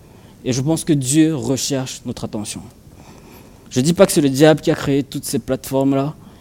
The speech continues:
mais je, je pense que Dieu se sert de cette pla-, cette pla-, ces plateformes-là, parce qu'on voit des personnes qui entendent parler de l'Évangile. Mais je pense que le diable se sert aussi de ces plateformes-là pour détourner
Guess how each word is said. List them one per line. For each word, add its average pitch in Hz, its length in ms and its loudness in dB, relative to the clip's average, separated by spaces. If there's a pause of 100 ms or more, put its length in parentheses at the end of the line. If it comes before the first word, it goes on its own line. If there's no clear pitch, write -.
(420)
mais 135 160 4
je, 127 200 -2
je 123 120 0
pense 165 220 2
que 160 80 2
Dieu 143 220 4
se 165 140 -2
sert 139 260 -2
de 123 60 -6
cette - 220 -10
pla-, 117 260 -8
cette - 300 -6
pla-, 120 200 -2 (260)
ces 120 260 -2
plateformes-là, 120 920 -4
parce - 140 -10
qu'on 98 320 -6
voit 127 240 4
des 123 100 0
personnes 120 360 -4
qui - 100 -6
entendent 123 340 -4
parler 113 220 -4
de 113 80 -6
l'Évangile. 110 480 -8 (640)
Mais - 60 -8
je - 80 -6
pense 156 180 0
que - 80 0
le 131 100 2
diable 120 300 2
se 127 120 -10
sert 135 220 -4
aussi 113 240 -8
de 113 60 -8
ces 120 140 -8
plateformes-là 113 580 -6
pour 135 160 -6
détourner 123 640 -2